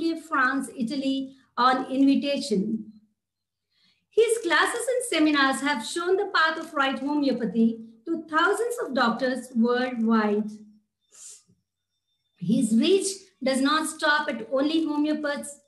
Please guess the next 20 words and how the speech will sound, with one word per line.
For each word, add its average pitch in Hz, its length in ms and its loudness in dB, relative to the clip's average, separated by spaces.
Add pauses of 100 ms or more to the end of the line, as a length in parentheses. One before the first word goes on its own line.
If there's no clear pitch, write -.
(140)
scores 277 520 -2
of, 262 220 -4 (360)
uh, 233 120 0
scores 330 380 -4
of - 220 -6
allopaths 330 540 -2
and 294 180 0
doctors 226 380 0
of 269 200 -8
other 262 240 -4
branches 269 440 0
of 277 120 -10
medicine 226 760 0 (200)
has 254 440 -2 (220)
and 233 100 4
are 233 200 4
the 262 100 -2
students 294 520 -2
of 269 240 -2
Praful 262 380 0